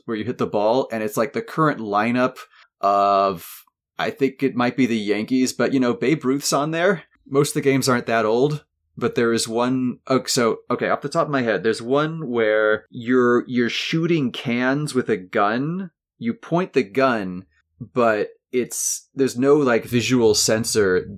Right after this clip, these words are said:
When you shoot it, there are, like, little, little mechanical things underneath the play field that pop the object up physically when you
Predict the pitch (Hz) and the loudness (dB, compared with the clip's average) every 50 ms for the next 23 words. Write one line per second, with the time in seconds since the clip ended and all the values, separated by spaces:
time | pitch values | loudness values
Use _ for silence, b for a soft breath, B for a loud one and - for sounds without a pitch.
0 | - - - - 123 123 120 117 117 113 - - - 156 143 135 - - 127 120 | -18 -18 -12 -4 -2 -2 0 0 -2 -4 -4 -2 0 2 2 2 2 2 0 0
1 | 117 113 113 110 107 101 101 - - 113 110 107 123 131 127 123 120 120 113 110 | 2 2 4 4 2 0 0 -4 -8 -8 -4 0 2 2 4 4 4 6 4 4
2 | 104 - b b b b 131 139 156 151 139 139 - 151 143 139 139 139 143 127 | 2 0 b b b b 0 2 2 2 2 0 0 0 -2 -2 -2 0 -2 -2
3 | 117 - - - 131 127 120 117 107 - - - 113 131 127 127 123 117 107 104 | -4 -2 0 0 2 2 2 0 -2 -4 -4 -2 0 0 2 2 2 2 0 0
4 | 104 104 107 113 113 113 - - - - _ - 98 - - 117 107 101 95 95 | -2 -2 0 0 0 -2 -4 -8 -18 -20 _ -20 -12 -4 -2 0 2 2 2 2
5 | 95 92 87 80 - _ _ _ _ _ - - - - 127 117 117 117 - - | 2 0 -2 -4 -8 _ _ _ _ _ -18 -10 -4 0 2 2 2 0 -2 -2
6 | - 113 107 101 95 92 85 - - 104 98 92 - _ - - - 120 113 104 | 0 2 2 2 2 0 -2 -4 -2 -2 -2 -2 -4 _ -16 -8 -2 0 0 0
7 | - - - 113 113 107 - 107 101 104 104 - 113 101 95 - - - - - | -2 -4 -8 -6 -6 -2 -2 0 -2 -2 -2 -2 -2 -2 -2 -2 -6 -6 -4 -2
8 | 110 107 82 - - - - - 127 107 101 107 104 - 101 82 78 80 82 - | -2 -2 -2 -2 -6 -8 -2 -2 0 0 0 0 0 0 -2 -2 -2 -4 -8 -14
9 | _ _ _ - 120 120 110 107 104 101 92 | _ _ _ -4 -2 -2 0 0 -2 -4 -4